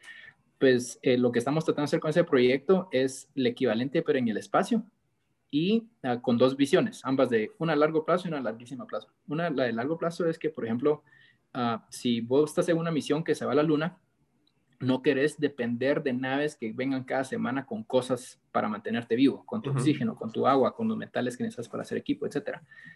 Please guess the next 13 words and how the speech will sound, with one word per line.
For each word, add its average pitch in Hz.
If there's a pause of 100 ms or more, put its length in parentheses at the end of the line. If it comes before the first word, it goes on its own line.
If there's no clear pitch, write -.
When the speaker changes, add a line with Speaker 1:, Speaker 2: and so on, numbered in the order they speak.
(140)
Speaker 1:
Necesitas 123
aprender 123
a 135
vivir 123
de 131
la 113
Tierra. 160 (380)
Y 175
entonces 127
ahí 120
donde 123
viene, 117
eh, 110